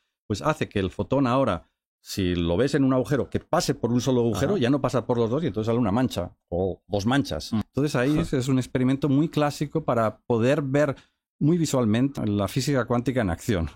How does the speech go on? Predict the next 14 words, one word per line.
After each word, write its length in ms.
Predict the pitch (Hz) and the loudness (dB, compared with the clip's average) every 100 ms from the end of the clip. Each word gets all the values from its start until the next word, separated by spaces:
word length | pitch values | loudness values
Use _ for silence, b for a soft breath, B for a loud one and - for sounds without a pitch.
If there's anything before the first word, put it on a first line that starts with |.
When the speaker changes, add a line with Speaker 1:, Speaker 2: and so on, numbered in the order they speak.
| 143 | -2
Speaker 2:
¿Y, 500 | 165 143 131 120 120 | 0 2 2 2 0
y 160 | 135 117 | 0 0
vosotros 640 | 107 110 110 113 95 170 | -2 -2 -2 -2 -4 -2
ha-, 100 | 214 | -2
es-, 500 | 120 120 101 - - - | 0 0 0 -6 -8 -4
habéis 260 | 107 117 - | -2 0 0
calculado, 460 | 120 107 110 104 | -2 0 0 0
se 180 | 98 123 | 0 -2
pueden 400 | - 131 127 110 | -2 0 2 2
calcular 460 | 107 104 107 107 101 | 0 0 0 0 2
las 200 | 101 - | 0 -2
probabilidades 1200 | - 113 107 101 98 101 107 104 98 - - - _ _ - | -2 0 2 0 0 0 0 2 0 -2 -6 -10 _ _ -8
de 240 | 113 117 | -2 -2
que 340 | 123 113 - | 0 0 -2